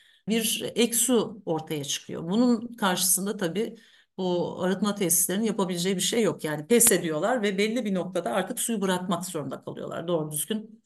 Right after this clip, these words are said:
arıtamadan. Böyle durumlar oluyor. Yani bunların hepsi suyun kalitesini doğrudan ve dolaylı şekillerde çok olumsuz şekilde etkileyen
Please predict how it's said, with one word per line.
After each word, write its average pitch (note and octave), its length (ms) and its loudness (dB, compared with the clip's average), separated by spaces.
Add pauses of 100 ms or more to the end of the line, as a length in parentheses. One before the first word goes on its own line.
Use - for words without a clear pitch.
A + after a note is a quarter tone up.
(140)
arıtamadan. F3 800 -2 (300)
Böyle B3 320 6
durumlar B3+ 340 6
oluyor. D#3+ 300 4
Yani G3+ 240 0
bunların B3 280 2
hepsi C#4 280 0
suyun B3 280 0
kalitesini A3 720 -2 (460)
doğrudan G#3 720 6
ve F3 120 -2
dolaylı G3 400 2
şekillerde D#3+ 600 -4
çok G3+ 200 -4
olumsuz F#3 480 0
şekilde F3 400 -2
etkileyen F#3+ 600 0